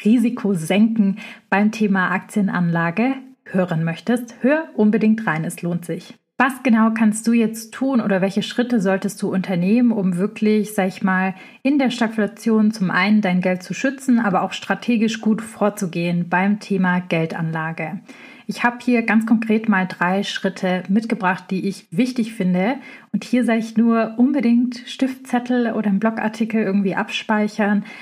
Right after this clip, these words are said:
ähm, dass man das Ganze auch für sich umsetzt. Man kann ja jetzt auch zum Beispiel die ruhigeren, hoffentlich Weihnachtsfeiertage dafür nutzen, dass man sich da mal so einen Actionplan aufstellt und diese Schritte für sich berücksichtigt.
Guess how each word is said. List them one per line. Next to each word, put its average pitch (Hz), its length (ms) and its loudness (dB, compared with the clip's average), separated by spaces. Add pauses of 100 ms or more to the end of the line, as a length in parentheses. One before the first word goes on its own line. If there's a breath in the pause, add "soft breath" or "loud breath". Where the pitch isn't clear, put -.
(240 loud breath)
ähm, 190 240 2
dass 202 160 0
man 220 100 6
das 208 120 -2
Ganze 214 320 2
auch 285 100 0
für - 160 -2
sich 240 400 -2
umsetzt. 226 420 2
Man 196 140 2
kann 302 160 -4
ja 285 80 2
jetzt 214 200 0
auch 202 200 -2
zum 196 140 0
Beispiel 202 320 0
die 196 240 0 (440 loud breath)
ruhigeren, 262 640 2
hoffentlich 233 460 0
Weihnachtsfeiertage 196 960 0
dafür 180 260 -2
nutzen, 220 500 2 (200 loud breath)
dass 208 180 0
man 208 120 4
sich 202 140 0
da 196 120 2
mal 185 220 2
so 185 80 0
einen 180 120 0
Actionplan 180 1000 -2
aufstellt 190 640 -2
und 208 200 2
diese 190 220 0
Schritte 185 360 -4
für 285 320 -2
sich 220 360 0
berücksichtigt. 175 920 -6